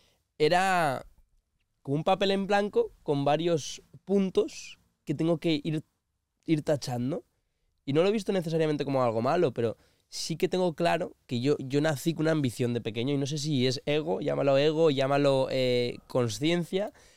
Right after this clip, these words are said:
pero yo nací con una mentalidad en base a cómo cri-, me criaron mis padres, en base a dónde me crié, la gente con la que me crié y algo mío de mi sangre, me imagino también.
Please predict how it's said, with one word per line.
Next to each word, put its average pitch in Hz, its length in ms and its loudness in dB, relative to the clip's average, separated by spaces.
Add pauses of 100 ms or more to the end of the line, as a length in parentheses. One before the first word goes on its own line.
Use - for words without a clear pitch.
(180)
pero 131 120 0
yo 143 120 2
nací 156 300 0
con 170 140 0
una 156 140 4
mentalidad 131 640 2
en 123 120 -2
base 123 260 -2
a 117 160 0
cómo 120 240 -4
cri-, 117 160 -4
me 110 140 -2
criaron 120 240 -2
mis 131 100 -6
padres, 214 580 0
en 117 160 -4
base 120 380 -2
a 117 160 0
dónde 120 280 -2
me 117 120 -2
crié, 185 520 2
la 113 180 -6
gente 123 240 -6
con 131 100 0
la 131 80 0
que 135 60 -2
me 135 120 0
crié 175 360 0 (440)
y 131 120 0
algo 135 320 0
mío 135 460 2
de 120 120 -2
mi 120 140 -4
sangre, 143 400 -2
me 143 80 0
imagino 123 420 -2
también. 131 440 -2